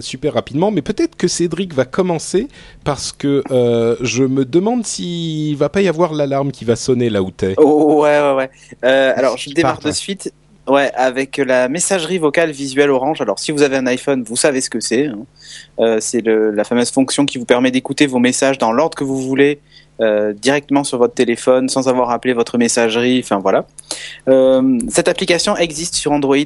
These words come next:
Speaker 2: chez Orange. Alors, elle est sortie il y a un petit moment. Elle a été un petit peu améliorée. Euh, surtout, elle vaut zéro euro. Donc, si vous avez un mobile avec un forfait adapté,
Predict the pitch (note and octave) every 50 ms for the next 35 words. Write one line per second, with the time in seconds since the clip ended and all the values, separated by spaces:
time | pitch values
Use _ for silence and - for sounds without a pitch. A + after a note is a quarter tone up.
0 | C3+ B2 A#2 - - C3 B2+ A#2+ B2 C#3 D#3 D3 C3 A2+ G#2+ A2 A#2 - C3+ -
1 | - - D#3+ C3+ A#2+ A#2+ - D#3+ D#3+ C#3+ C#3+ C#3+ - - - - _ _ _ _
2 | _ _ - - _ - - - C3 B2+ B2 B2 B2 A#2+ A#2+ B2 - - - D#3+
3 | D#3 D#3+ D#3+ D3+ D3+ D3 D3 D#3+ F3 G#3+ - _ - - - - _ _ _ -
4 | B2 A#2+ A#2 A#2 A#2 A2+ A2+ - C3 B2 - - F3+ C#3 A#2+ A#2 A#2+ A2+ A#2+ D#3+
5 | E3 D#3+ D#3+ D3+ C#3+ C3+ C3+ D3 D#3 E3 D3 C3 A#2+ A#2+ - - - - F3+ E3
6 | D#3+ D3+ D3+ D3 C#3 C#3+ D#3 D#3 D3+ C#3 B2+ B2+ B2+ B2+ B2 C#3 D3+ D3 B2+ A2
7 | A#2 A#2 - A#2 A2 A2 - - - C#3 - - - D3+ D3 C3+ A#2 A2+ G#2+ -
8 | _ - F3 A3